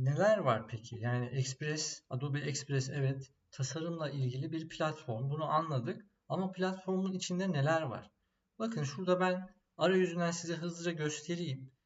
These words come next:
E, ki burada mesela başlıklar almışım ama buradan da bakalım. Burada biz bir video atıp bunu kırpabiliyoruz arkadaşlar. Bir fotoğraf atıp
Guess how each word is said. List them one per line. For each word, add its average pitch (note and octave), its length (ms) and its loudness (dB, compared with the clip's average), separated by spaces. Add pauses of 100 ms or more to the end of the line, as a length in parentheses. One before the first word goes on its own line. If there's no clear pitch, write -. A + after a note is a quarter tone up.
(220)
E, A#2 240 -2 (260)
ki D#3 220 -10
burada E3+ 500 2 (220)
mesela D3 380 0
başlıklar D#3 580 2
almışım D3+ 440 0
ama C3 220 0
buradan D3+ 280 0
da C#3+ 100 -2
bakalım. A#2 560 -2
Burada F#3 380 0
biz F#3+ 280 -2 (340)
bir F3+ 220 -4
video F#3 320 -4
atıp B2+ 300 -6
bunu F3 220 -6
kırpabiliyoruz C3+ 680 -2
arkadaşlar. G#2 600 -10 (360)
Bir E3+ 80 -6
fotoğraf F3+ 500 -2
atıp - 280 -8